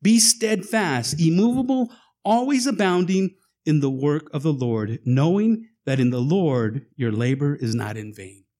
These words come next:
Amen. Father, just continue to bless your word and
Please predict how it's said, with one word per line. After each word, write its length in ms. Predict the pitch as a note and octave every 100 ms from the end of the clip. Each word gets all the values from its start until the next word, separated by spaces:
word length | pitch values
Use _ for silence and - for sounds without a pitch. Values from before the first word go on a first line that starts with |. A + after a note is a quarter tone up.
| - -
Amen. 480 | A#2 B2 E3+ F#3+ - _ _ - - - -
Father, 300 | C3 C#3+ D#3
just 220 | C#3 -
continue 420 | B2+ - D#3+ D3
to 80 | A#2+
bless 380 | A#2 C3+ - -
your 80 |
word 400 | A#2+ B2 E3+ F#3
and 160 | B2+ G#2+